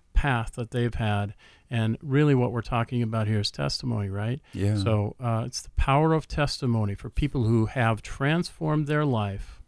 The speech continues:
Speaker 1: to encourage other people to transform their lives. So along with the video, and, and one of the reasons Lifeblood is so powerful and effective is that video, that it is, it is,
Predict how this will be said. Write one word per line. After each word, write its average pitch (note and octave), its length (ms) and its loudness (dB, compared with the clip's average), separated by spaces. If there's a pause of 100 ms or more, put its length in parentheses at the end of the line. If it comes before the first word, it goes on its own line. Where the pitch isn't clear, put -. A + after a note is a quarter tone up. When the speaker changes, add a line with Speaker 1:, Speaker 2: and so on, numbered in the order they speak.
(340)
Speaker 1:
to A#2+ 140 -2
encourage A2+ 600 0
other A#2 240 -2
people A2 360 -8
to A2+ 80 -10
transform G#2 640 -6
their A#2+ 200 -2
lives. G2 420 -4 (380)
So C3 140 -2
along C3 520 6
with G#3+ 200 4
the E3+ 80 0
video, A2+ 640 0 (340)
and, B2+ 280 2
and C3 300 0 (140)
one E3+ 220 0
of F3+ 80 6
the D3 80 6
reasons B2 400 2
Lifeblood A2+ 400 0
is G#2 100 -4
so C3 360 2
powerful A2 600 -2
and G#2 80 0
effective G#2 480 -6
is A2+ 240 -4
that A2 200 -4
video, G2 520 -6 (440)
that A2+ 280 0
it A#2+ 160 0
is, A2 320 0 (440)
it A#2 120 -2
is, G#2 340 0